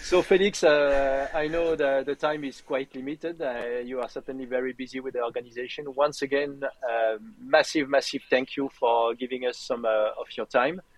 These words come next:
I really appreciate it. And, uh, definitely I will be in Roth, uh, next year, either as a racer or just for some interview, and, uh, we might see each other there.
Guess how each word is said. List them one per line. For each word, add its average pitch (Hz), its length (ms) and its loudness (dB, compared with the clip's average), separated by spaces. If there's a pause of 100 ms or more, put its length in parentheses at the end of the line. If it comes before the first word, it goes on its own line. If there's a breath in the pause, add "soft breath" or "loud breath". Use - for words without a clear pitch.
(200)
I 120 60 -2
really 139 300 2
appreciate 143 640 -2
it. 170 160 -8
And, 123 400 -10
uh, 113 580 2
definitely 143 560 -2
I 135 60 6
will 131 220 -2
be 131 180 -2
in 123 100 -6
Roth, 127 380 2
uh, 113 260 -6
next 127 240 -10
year, 131 180 2 (160)
either 135 280 2
as 123 120 -2
a 123 80 -6
racer 127 420 -4
or 113 260 -2
just - 280 -14
for 101 320 -4 (320)
some 120 200 -4
interview, 123 580 -4
and, 110 220 -4
uh, 101 340 -4
we 110 140 -8
might 110 280 -4
see - 140 -12
each 98 180 -10
other 101 220 -4
there. 92 160 -10